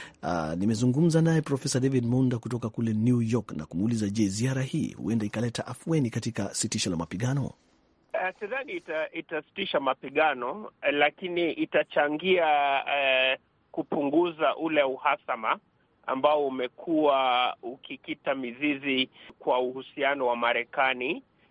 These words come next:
Speaker 2: na, na Israel, hususan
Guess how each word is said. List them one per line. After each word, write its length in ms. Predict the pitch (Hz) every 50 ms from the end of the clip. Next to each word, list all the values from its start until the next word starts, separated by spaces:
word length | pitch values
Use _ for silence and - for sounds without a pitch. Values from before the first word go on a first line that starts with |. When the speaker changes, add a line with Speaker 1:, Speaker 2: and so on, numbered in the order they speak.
| _ _ -
Speaker 2:
na, 380 | - 120 120 120 120 117 117 120
na 160 | 120 120 117
Israel, 640 | 123 120 - - 131 120 127 127 127 117 110 104 95
hususan 840 | - - 127 123 - - - 151 143 - - 143 131 123 123 120